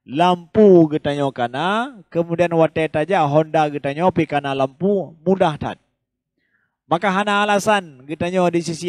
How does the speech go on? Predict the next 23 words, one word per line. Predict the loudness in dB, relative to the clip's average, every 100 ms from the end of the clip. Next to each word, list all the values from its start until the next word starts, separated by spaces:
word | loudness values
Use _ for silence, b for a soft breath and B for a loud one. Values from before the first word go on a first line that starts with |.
| -2
Allah | 0 0 -2
sehingga | -6 -6 -2
huro | 0 0
kiamat, | 0 -4 -4 -4 -6 _ _ _ _
untuk | -2 2 2 2
supaya | 0 -2 0 0 0 -4
getanyo | -6 -6 -4 -6 -8 _ _ _ _ _ _ _ _
mudah | 0 4 2 0
taja | -2 -2 -2 0
u | 0
masjid, | 0 -4 -2 -4 -4 _ _
tapi | -2 0 0 0
beedro | 0 0 -2 2 2 2
teng | -2 -10
hana | -10 -8 -6
alasan. | -6 -8 -10 -12 _ _ _ _ -8
Maka | -4 0
tak | -2 0
pegat | 0 0 0 _ _ _ _ _ _
cara | 0 2 2 2
lagi | 0 -2 -2
nyo | 0
rupa, | 0 0 0 0 -4